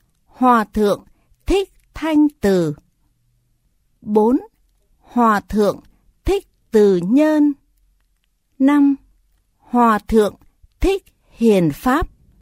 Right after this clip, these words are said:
Sáu, Hòa Thượng Thích Chí Quảng. Hội đồng phiên dịch. Chủ tịch Hòa Thượng Thích Minh Châu.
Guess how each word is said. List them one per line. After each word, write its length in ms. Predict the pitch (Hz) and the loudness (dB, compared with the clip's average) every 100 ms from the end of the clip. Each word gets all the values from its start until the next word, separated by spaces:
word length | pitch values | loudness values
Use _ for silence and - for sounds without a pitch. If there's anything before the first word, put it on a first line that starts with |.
| _ _ _ _ _ _ _ _ _ _ | _ _ _ _ _ _ _ _ _ _
Sáu, 520 | - - 190 226 302 _ _ _ _ _ _ _ | -18 -8 -6 -4 -8 _ _ _ _ _ _ _
Hòa 380 | _ - 247 226 | _ -2 0 0
Thượng 380 | - 220 202 - _ _ _ _ | -2 -2 -2 -4 _ _ _ _
Thích 260 | - 381 - _ _ | -2 -2 -4 _ _
Chí 260 | - 240 370 _ | -4 -2 -4 _
Quảng. 400 | 220 180 127 101 - _ _ _ _ _ _ _ _ _ _ _ _ | -2 0 -2 -8 -16 _ _ _ _ _ _ _ _ _ _ _ _
Hội 360 | - 247 214 - | -8 -2 -2 -4
đồng 400 | 214 214 190 165 | -4 -2 0 -2
phiên 520 | - - 330 330 302 | -6 -10 -6 0 0
dịch. 320 | 285 196 180 - _ _ _ _ _ _ _ _ | 0 -2 -4 -6 _ _ _ _ _ _ _ _
Chủ 280 | 247 196 151 _ | 2 2 0 _
tịch 180 | 202 170 _ _ _ _ | -2 -2 _ _ _ _
Hòa 400 | - 247 233 214 | -6 -2 0 -2
Thượng 400 | - 226 190 - _ _ _ _ | -2 0 0 -6 _ _ _ _
Thích 300 | - 370 370 _ _ | -4 -4 -4 _ _
Minh 340 | 277 311 302 302 - | 0 4 4 2 0
Châu. 400 | 311 294 294 | -2 0 -2